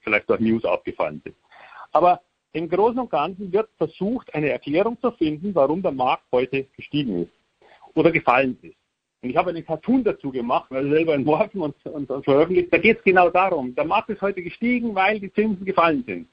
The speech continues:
Aber weil die Zinsen gefallen sind, hat man jetzt Angst vor steigender Inflation, dann ist er, hat er wieder gedreht. Und dann fällt er wieder, weil, naja, das würde aber wieder bedeuten, dass die Zinsen zukünftig steigen müssen.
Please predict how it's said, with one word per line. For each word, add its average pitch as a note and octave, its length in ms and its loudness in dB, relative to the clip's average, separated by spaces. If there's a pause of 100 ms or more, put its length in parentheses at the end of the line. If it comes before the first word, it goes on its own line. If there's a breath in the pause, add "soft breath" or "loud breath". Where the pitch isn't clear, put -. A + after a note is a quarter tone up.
Aber E3+ 140 4
weil G#3 120 2
die G#3+ 80 -8
Zinsen A3 200 -2
gefallen F#3 400 -2
sind, G#3 160 -4
hat F3+ 120 -2
man E3 100 -6
jetzt - 120 -14
Angst A3 300 -6
vor F3 240 4
steigender E3+ 320 0
Inflation, E3+ 460 2
dann G#3 120 0
ist G#3 100 -4
er, F3+ 100 0
hat G3 120 2
er F#3+ 60 -4
wieder F#3 160 -2
gedreht. E3+ 420 -2
Und E3+ 160 -10
dann A#3+ 260 0 (100)
fällt A#3 240 2
er G#3+ 100 4
wieder, G3+ 300 0
weil, A3+ 500 -2
naja, G3+ 280 0
das G3 220 -2
würde A3 220 0
aber G3 140 0
wieder F#3 120 -4
bedeuten, G#3 540 -4
dass F3+ 140 0 (100)
die F#3 120 -2
Zinsen G#3+ 280 0
zukünftig F3+ 560 2
steigen F#3+ 320 2
müssen. G2+ 220 2